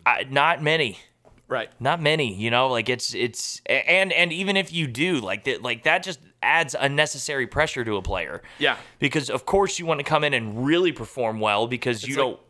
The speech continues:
Speaker 2: like Blake Coleman in
Speaker 1: Yep.
Speaker 2: game one of the Stanley
Speaker 1: I know,
Speaker 2: Cup.
Speaker 1: I
Speaker 2: And they,
Speaker 1: yeah,
Speaker 2: and they weren't even
Speaker 1: absolutely.
Speaker 2: in Dallas. They were just playing the team that he cheered for.
Speaker 1: Yeah, I know. And so, yeah, and you,
Speaker 2: Yeah.
Speaker 1: yeah, you, you saw that he did not have a good game one, and then it, he had to settle his nerves. But, I mean, it was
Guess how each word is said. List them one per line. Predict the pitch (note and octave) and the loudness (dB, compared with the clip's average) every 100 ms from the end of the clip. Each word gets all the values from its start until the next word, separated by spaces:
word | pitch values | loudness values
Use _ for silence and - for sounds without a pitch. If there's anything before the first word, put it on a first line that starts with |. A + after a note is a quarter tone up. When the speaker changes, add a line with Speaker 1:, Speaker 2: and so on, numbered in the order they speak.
| - | -2
Speaker 2:
like | D#3 C#3+ | -2 -2
Blake | D#3 D#3+ | -2 -2
Coleman | - E3 F3+ D#3+ D3 | -2 -2 0 -2 -4
in | C#3 | 0
Speaker 1:
Yep. | C3 | 0
Speaker 2:
game | C#3+ D3+ | 2 -2
one | D#3 D3+ | -2 -2
of | D3+ C#3+ | -6 -4
the | D#3 D3+ | -2 -2
Stanley | - E3+ | -2 2
Speaker 1:
I | E3+ | 4
know, | D#3+ F#3 | 6 4
Speaker 2:
Cup. | - | 4
Speaker 1:
I | D3+ | 4
Speaker 2:
And | E3+ | 4
they, | G3 | 4
Speaker 1:
yeah, | F3+ G#3+ | 4 6
Speaker 2:
and | A#3 | 6
they | G#3 | 4
weren't | E3+ | 2
even | E3+ | -2
Speaker 1:
absolutely. | F#3+ F#3 B3 G#3+ C#3+ | 2 2 4 2 4
Speaker 2:
in | |
Dallas. | D3 F3+ G#2+ G#2+ | 4 4 0 -6
They | C3+ | -6
were | C3+ | -6
just | C#3 C3 | -4 -6
playing | - D#3 F3 F3 | -6 -4 -2 -2
the | C3+ | -4
team | C#3 C3 | -6 -8
that | B2 | -8
he | A2+ | -8
cheered | - B2+ A#2 | -6 -8 -6
for. | - | -2
Speaker 1:
Yeah, | D3 F3 F#3 | 2 4 4
I | A2+ | 4
know. | D3 E3+ | 6 4
And | C3 | 4
so, | - C3+ | 0 0
yeah, | B2 C#3 | 4 4
and | A#2+ | 4
you, | B2 | 0
Speaker 2:
Yeah. | C#3+ | 2
Speaker 1:
yeah, | B2+ C3+ | 4 4
you, | A#2 D3+ | 2 -2
you | C#3 F#3+ | 0 -2
saw | - G3 G#3+ | 2 2 2
that | D#3 A#2 | 2 -2
he | E3+ F3+ | -4 -6
did | C#3+ | -4
not | D3 D#3+ | -2 0
have | D#3 | 0
a | C#3+ | 0
good | C#3 C#3+ | -2 0
game | D3 D3 C#3+ | 0 2 2
one, | D#3+ E3 | 2 2
and | B2 A#2+ | 0 0
then | A#2 A#2 | 0 0
it, | A2 F#2+ | -4 -4
he | G2 A#2 D3+ | -4 0 2
had | D3+ | 2
to | C3 | 0
settle | - D3+ C#3 | -4 0 0
his | B2 | 0
nerves. | B2+ D#3 E3+ G2 G#2+ | 2 2 2 -2 -4
But, | - A2+ | -2 0
I | A#2+ | 0
mean, | A2+ G#2+ | -2 -4
it | - B2 | -2 -2
was | C3+ A#2+ G2 | 0 -4 -6